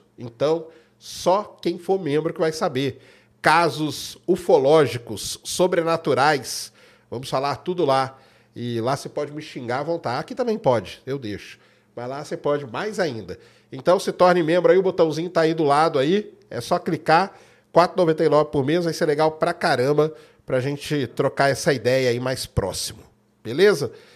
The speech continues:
E pode mandar aí, ó, o Cris tá colocando aí, ó, chama Ciência Secreta,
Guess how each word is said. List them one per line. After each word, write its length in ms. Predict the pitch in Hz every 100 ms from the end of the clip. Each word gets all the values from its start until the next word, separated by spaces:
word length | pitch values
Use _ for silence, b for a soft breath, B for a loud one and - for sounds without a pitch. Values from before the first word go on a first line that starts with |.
| B -
E 60 |
pode 220 | 156 185 214
mandar 240 | 220 185
aí, 180 | 175 220
ó, 120 | 160
o 120 | 131
Cris 240 | - 143 143
tá 80 |
colocando 440 | 156 202 220 202 196
aí, 120 | 135
ó, 80 | 110
chama 200 | - 139
Ciência 580 | - - 160 185 208 208
Secreta, 880 | - 180 - 131 156 160 214 220